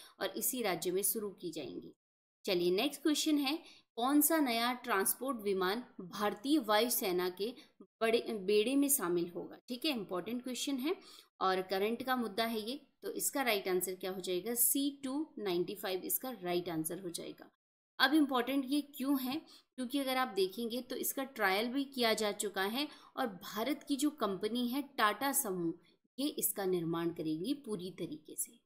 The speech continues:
ठीक है, इसलिए इंपॉर्टेंट है। चलिए पच्चीसवाँ क्वेश्चन है, हाल ही में किस पोर्ट को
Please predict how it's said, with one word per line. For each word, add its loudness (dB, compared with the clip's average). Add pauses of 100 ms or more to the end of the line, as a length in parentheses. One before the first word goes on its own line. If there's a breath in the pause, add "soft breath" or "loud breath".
ठीक -8
है, -2
इसलिए -4
इंपॉर्टेंट -2
है। -12 (220)
चलिए 6
पच्चीसवाँ 4
क्वेश्चन 4
है, 0 (160)
हाल 8
ही 8
में 8
किस 4
पोर्ट 0
को 0